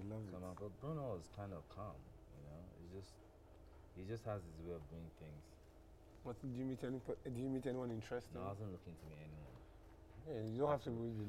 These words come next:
Speaker 1: looking.
Speaker 2: actually met, actually reunited with, like, you know, a family friend of mine.
Speaker 1: Ah.
Speaker 2: You know, so we spent most of the, the evening, like, talking and everything. Didn't know he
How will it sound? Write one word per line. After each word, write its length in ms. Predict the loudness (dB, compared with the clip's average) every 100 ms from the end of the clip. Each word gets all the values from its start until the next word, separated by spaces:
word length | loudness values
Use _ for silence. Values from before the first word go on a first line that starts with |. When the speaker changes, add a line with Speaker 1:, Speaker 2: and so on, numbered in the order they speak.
| 2
Speaker 1:
looking. 140 | 2
Speaker 2:
actually 320 | 0 2 2 4
met, 240 | 4 2 -2 0
actually 460 | 0 0 -2 -2 -6 -12 -14 -12 -6
reunited 720 | -2 -2 0 0 0 0 -2
with, 160 | -2 -2
like, 160 | -2 -4
you 80 | -4
know, 240 | -2 -4
a 40 | -4 -4
family 220 | -2 -2 -4
friend 160 | -4 -4
of 120 | -6 -6
mine. 240 | -8 -8 -10 -4
Speaker 1:
Ah. 320 | 0 0 0 -2 -8 -8
Speaker 2:
You 80 | -6
know, 80 | -6 -4
so 160 | 0 0
we 140 | 0 -4
spent 240 | -2 -2 0
most 160 | -2 -4
of 80 | -6 -4
the, 140 | -4 -4 -4 -8 -8 -2
the 80 |
evening, 320 | -2 -2 -4 -4
like, 160 | -6 -6
talking 320 | -6 -4 -4
and 120 | -4 -4
everything. 400 | -6 -8 -8 -10 -10 -12 -12 -12 -14 -14 -16 -16 -2
Didn't 180 | 2 4 4
know 80 |
he 80 | 4